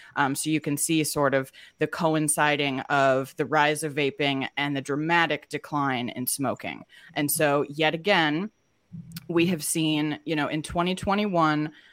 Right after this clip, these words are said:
so I've got overall numbers and high school numbers, but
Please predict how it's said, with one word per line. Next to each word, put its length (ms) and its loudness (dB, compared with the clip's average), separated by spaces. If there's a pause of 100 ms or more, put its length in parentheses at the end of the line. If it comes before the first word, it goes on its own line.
(160)
so 300 4
I've 180 4
got 260 4
overall 400 4
numbers 420 4
and 240 2
high 160 2
school 240 -2
numbers, 520 0
but 240 0